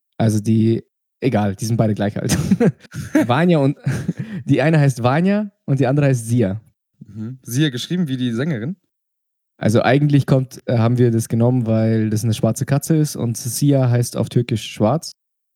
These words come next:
Speaker 1: und
Speaker 2: Mhm.
Speaker 1: w-, würde S I Y A H oder so geschrieben
Speaker 2: Mhm.
Speaker 1: sein worden.
Speaker 2: Sir.
Speaker 1: Aber wenn wir
Speaker 2: Sir.
Speaker 1: irgendwann mal die, die Katzennamen ausschreiben müssen, dann ist es ein, einfach S I A, fertig.
Speaker 2: Cool.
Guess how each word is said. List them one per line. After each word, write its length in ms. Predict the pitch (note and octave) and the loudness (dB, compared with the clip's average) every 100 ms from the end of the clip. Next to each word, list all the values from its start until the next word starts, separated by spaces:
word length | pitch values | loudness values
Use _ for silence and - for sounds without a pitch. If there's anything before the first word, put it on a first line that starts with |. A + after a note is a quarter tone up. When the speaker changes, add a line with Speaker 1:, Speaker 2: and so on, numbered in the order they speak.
| - | -4
Speaker 1:
und 280 | B2 A#2 A#2 | -2 -2 -2
Speaker 2:
Mhm. 100 | A#2+ | -2
Speaker 1:
w-, 460 | A#2+ A#2+ B2 C3 | -2 -4 -6 0
würde 340 | A#2+ A#2+ A#2 - | 2 4 2 0
S 280 | - C#3 - | -2 -2 -2
I 400 | C3+ C3 C3 C3 - _ | 0 2 4 2 -2 _
Y 400 | C3 - B2 A#2+ | -4 0 0 0
A 180 | - G#2 | -2 -2
H 180 | G#2 B2+ | 0 0
oder 140 | D3+ | 2
so 120 | C#3+ D3 | 0 0
geschrieben 460 | C#3+ D3 D3+ D3 | -2 -2 -2 0
Speaker 2:
Mhm. 200 | D3+ D3+ D#3 _ | -4 -6 -14 _
Speaker 1:
sein 600 | B2+ C3+ C#3+ D3+ D3+ D3+ | -2 0 0 -2 -4 -2
worden. 220 | C#3 C#3+ | 0 0
Speaker 2:
Sir. 320 | D3 E3 D#3 - _ _ _ _ _ | 2 2 2 -2 _ _ _ _ _
Speaker 1:
Aber 180 | B2+ A#2+ | 0 2
wenn 140 | A#2+ C#3+ | 4 4
wir 60 | C#3 | 4
Speaker 2:
Sir. 100 | A#2+ | 4
Speaker 1:
irgendwann 300 | C3+ B2 A#2 | 4 2 2
mal 140 | A2+ A2+ | 2 2
die, 420 | A#2 A#2 A2+ - _ | 2 2 0 -4 _
die 80 | A#2+ | -4
Katzennamen 380 | - B2 B2 A2+ | -2 0 0 0
ausschreiben 720 | A#2+ - A#2 A2+ A2 A2+ G#2+ _ _ _ | 0 2 0 2 0 -2 -6 _ _ _
müssen, 400 | B2+ A#2+ B2 A#2 | 2 2 2 2
dann 340 | G#2+ G#2+ G#2+ D#3 | 2 2 0 -4
ist 180 | A2+ | -6
es 80 | - | -2
ein, 160 | F#2+ G2+ | -2 0
einfach 240 | G#2 G#2 - | -2 -2 -2
S 240 | G#2+ - | -2 -2
I 140 | - F#2+ | -2 0
A, 180 | F#2+ | 0
fertig. 380 | G#2+ - - - _ _ _ _ - | -2 -6 -8 -10 _ _ _ _ -10
Speaker 2:
Cool. 220 | B2 A2 | -6 -6